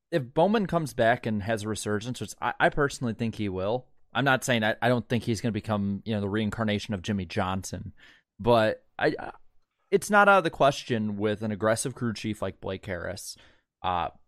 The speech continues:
with as good as the Hendrick cars are, are, and the nose changes that may make the Chevys even faster. Like,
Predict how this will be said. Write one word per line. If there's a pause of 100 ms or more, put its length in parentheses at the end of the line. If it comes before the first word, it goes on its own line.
(100)
with
as
good
as
the
Hendrick
cars
are, (120)
are,
and (360)
the
nose
changes
that
may (380)
make
the
Chevys
even
faster. (440)
Like,